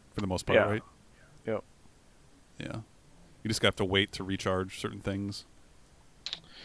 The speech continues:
Speaker 2: Yeah, or it's like things take longer to farm, kinda.
Speaker 1: Mm-hmm.
Speaker 2: Yeah.
Speaker 1: So it, like, speeds up how fast your character develops.
Speaker 2: Yeah.
Speaker 1: If you pay for 'em. Mm-hmm. Yeah. I don't know. We'll wait and see. It's coming out this year,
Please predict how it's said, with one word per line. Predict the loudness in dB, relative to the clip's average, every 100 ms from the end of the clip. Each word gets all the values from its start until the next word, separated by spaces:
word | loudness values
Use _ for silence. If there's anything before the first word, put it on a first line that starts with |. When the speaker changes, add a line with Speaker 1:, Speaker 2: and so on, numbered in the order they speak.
| -20 -20 0
Speaker 2:
Yeah, | 8 10 8 4
or | 6
it's | 6 6
like | 2 2
things | -2 0 8 10 10 8 -4
take | -4 -2
longer | -2 -2 -4 -6
to |
farm, | -4 -4 -4 -4
kinda. | -6 -6 -6 -8 -8 -14 -16 -16 -20 -20 -8
Speaker 1:
Mm-hmm. | -4 -2 -4 -6 -18 -20 -20 -16 -14 -6
Speaker 2:
Yeah. |
Speaker 1:
So | -2
it, | 0
like, | 0
speeds | 0 2 2 4
up | 0 4
how | 2 2 -2 -10 2
fast | 2 4
your | 0
character | 2 0 0
develops. | -2 -2 -2 -6 -16 -20 -20 -20 -18 -8
Speaker 2:
Yeah. | -8 -8 -16 -20 -20 -14
Speaker 1:
If | -6
you | -2
pay | 0
for | 0 0 -2
'em. | -6 -14 -20 -20 -20 -20 -20 -12 -10
Mm-hmm. | -10 -12 -20 -20 -20 -20 -20 -20 -20 -20 -20 -20 -20 -20 -20 -20 -20 -6
Yeah. | -2 -2 -4 -20 -20 -20 -20 -20 -20 -20 -20 -20 0
I | 6
don't | 8
know. | 10
We'll | 10
wait | 8
and | 6
see. | 8 6
It's | 8
coming | 4 4
out | 4
this | 4 4
year, | 4 4